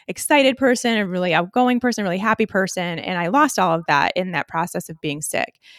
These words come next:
So I went through this protocol of getting well. I transitioned into a keto diet to help with my healing process of my physical body, but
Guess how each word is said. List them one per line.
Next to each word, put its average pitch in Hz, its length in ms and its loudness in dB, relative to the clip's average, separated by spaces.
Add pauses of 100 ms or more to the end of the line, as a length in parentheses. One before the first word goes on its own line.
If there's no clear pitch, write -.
(220)
So 240 300 6
I 226 180 4
went 277 200 2
through 269 140 2
this 226 160 0
protocol 208 800 4
of 185 360 2
getting 196 260 0
well. 165 480 2
I 180 460 -2 (340)
transitioned 202 680 -2 (100)
into 190 640 -2
a 180 100 2
keto 196 400 0
diet 175 420 2
to 202 120 -2
help 175 320 0
with 180 220 -4
my 165 360 -2 (240)
healing 269 360 2
process 202 380 2
of 190 80 -4
my 190 140 0
physical 320 400 2
body, 147 500 2 (360)
but 233 260 4